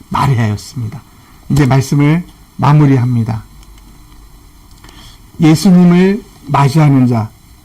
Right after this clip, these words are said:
오늘 이 시간, 이 시대에 예수님은 이 땅에 오셔서 마리아에게 뿐만 아니라 우리에게 "네 마음속에 내가 들어가길 원해" 라고 요청합니다. 그리고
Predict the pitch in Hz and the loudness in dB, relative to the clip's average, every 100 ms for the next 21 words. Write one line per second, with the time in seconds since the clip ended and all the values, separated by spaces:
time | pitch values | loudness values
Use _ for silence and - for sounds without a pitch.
0 | - - - _ 160 151 151 151 160 135 | -20 -20 -20 _ 0 2 2 2 -2 -4
1 | - 151 147 165 - _ - - - - | -2 -2 0 -2 -8 _ -20 -20 -20 -20
2 | - 190 240 - 180 139 117 104 - - | -2 0 0 0 -2 0 -2 -6 -14 -20
3 | _ _ - _ _ - 139 123 139 127 | _ _ -20 _ _ -10 -6 -4 -2 0
4 | 127 123 123 - _ _ _ _ _ _ | 0 -2 -4 -10 _ _ _ _ _ _
5 | - 196 190 202 175 131 120 113 117 110 | -4 -4 -2 -2 0 -2 -4 -6 -8 -10
6 | _ _ - 123 127 135 131 120 131 123 | _ _ -8 -4 -2 0 -2 -4 -6 -6
7 | 123 254 294 254 151 113 123 127 131 127 | -8 -8 -4 -4 -4 -6 -10 -12 -6 -4
8 | 117 117 127 165 - _ _ _ _ _ | -4 -4 -6 -8 -14 _ _ _ _ _
9 | _ _ _ _ - 156 190 185 139 127 | _ _ _ _ -10 -2 0 0 -4 -6
10 | 123 135 127 123 120 - 131 123 117 123 | -4 -2 -2 -2 -6 -6 -4 -4 -6 -8
11 | 110 104 107 _ _ _ _ _ _ _ | -8 -10 -16 _ _ _ _ _ _ _
12 | _ - 117 127 127 - 135 117 107 110 | _ -8 -2 0 -2 -4 -6 -6 -8 -14
13 | - _ _ _ _ 123 113 135 196 | -18 _ _ _ _ -6 -4 -4 -4